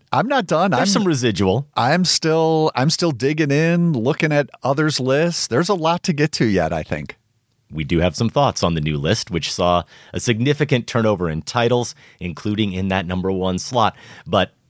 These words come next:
Speaker 2: we're going to save those thoughts for just a little bit later in the show. Also later in the show, we've got some thoughts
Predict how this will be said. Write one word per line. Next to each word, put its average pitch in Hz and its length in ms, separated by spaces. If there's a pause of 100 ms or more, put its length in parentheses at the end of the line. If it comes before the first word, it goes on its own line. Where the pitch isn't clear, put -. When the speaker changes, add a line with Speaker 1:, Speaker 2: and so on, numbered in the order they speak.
(180)
Speaker 2:
we're 98 140
going 98 200
to 85 60
save 117 300
those 82 220
thoughts 82 340
for 80 440
just 87 380
a 87 80
little 78 220
bit 78 220
later 71 280
in 71 220
the - 80
show. 90 320 (580)
Also 175 320
later 76 280
in 73 80
the 71 80
show, - 260 (420)
we've 82 140
got 87 160
some 98 100
thoughts 101 300